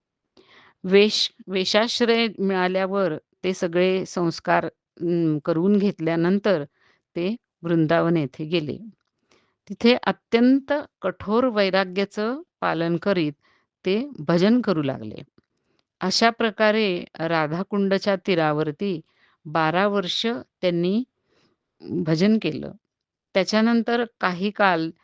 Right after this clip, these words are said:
ते कालाबाबू या भागातील एका कुंजामध्ये पण राहिले. अशा प्रकारे अत्यंत गाढ अशी त्यांची कृष्ण भक्ती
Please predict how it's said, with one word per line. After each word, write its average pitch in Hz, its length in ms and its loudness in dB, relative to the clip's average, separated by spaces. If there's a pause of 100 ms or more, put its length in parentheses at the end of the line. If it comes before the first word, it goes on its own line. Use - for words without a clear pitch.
(360)
ते 214 80 -4 (140)
कालाबाबू 190 800 2
या 196 220 -2
भागातील 175 760 -4 (260)
एका 175 220 -6
कुंजामध्ये 165 720 0
पण 170 320 -4 (160)
राहिले. 147 440 -4 (1400)
अशा 196 260 2
प्रकारे 208 680 -4 (500)
अत्यंत 208 580 -6 (1000)
गाढ 190 300 2 (160)
अशी 196 240 -8
त्यांची 190 380 -4
कृष्ण 175 460 -8
भक्ती 165 540 -6